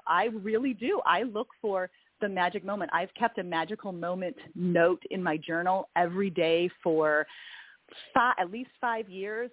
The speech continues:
where I write down something magical that I saw that day. And I have yet to miss a day in five years of seeing something magical. And like I said, it can be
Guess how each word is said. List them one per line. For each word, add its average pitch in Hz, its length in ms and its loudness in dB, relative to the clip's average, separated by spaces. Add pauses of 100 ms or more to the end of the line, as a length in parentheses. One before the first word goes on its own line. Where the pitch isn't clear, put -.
(120)
where 180 320 -8
I 170 80 -2
write 165 300 -8
down 175 280 -10
something 185 300 -8
magical 170 440 -4
that 160 100 -2
I 151 180 0
saw 160 160 4
that 185 200 4
day. 214 240 4 (760)
And 247 120 2
I 226 100 6
have 233 260 -4
yet 208 260 0
to 233 60 -6
miss 208 240 -6
a 208 40 -2
day 196 300 -2
in 170 120 -10
five 170 260 0
years 165 180 -4
of 160 180 -10
seeing 160 280 0
something 165 260 2
magical. 185 540 4 (480)
And 196 420 0
like 175 200 2
I 170 120 -12
said, 233 140 2
it 214 160 -4
can 254 120 -4
be 226 200 -8